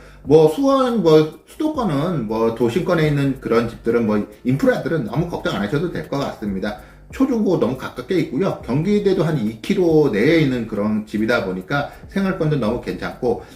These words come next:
아파트 단지 쪽에 있는 그런 집이다 보니까 뭐, 생활 인프라들은 너무 편의시설은 많이 있으니까요. 그런 거 한번 체크했으면 좋으실 것 같습니다.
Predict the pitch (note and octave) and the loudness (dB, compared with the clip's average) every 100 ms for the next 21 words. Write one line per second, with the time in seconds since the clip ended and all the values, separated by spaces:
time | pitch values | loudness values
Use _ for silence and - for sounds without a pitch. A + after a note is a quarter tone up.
0 | - - A#3+ A#3 A#3 G3+ F#3 G3+ F#3+ F#3 | -10 -2 0 2 2 4 2 0 2 2
1 | D3 D3 D3+ C#3 C3 B2+ A#2+ A#2 A2+ A2 | 2 0 -2 0 0 -2 -4 -2 0 0
2 | G#2+ G#2 G#2 F3 E3+ C#3 G2+ C#3 G#2+ G2+ | 0 -2 -2 -2 -2 0 0 0 0 -2
3 | F2 F2+ A2+ E3 E3 D#3 C#3+ B2 A2+ - | -6 -6 -6 -2 -2 0 -2 -4 -6 -12
4 | - - G#2 A2+ F#2+ G2+ F2 G#2 D#3 - | -20 -12 -4 -2 -2 -4 -8 -2 -2 -2
5 | G#2+ A2+ A2 G#2 G2 G2 D3+ C#3 A#2+ G2 | -2 -2 -2 -4 -6 -8 -8 -6 -6 -8
6 | E2 - F#2 D#3 - E2+ E2+ E2 | -10 -10 -10 -10 -12 -12 -10 -10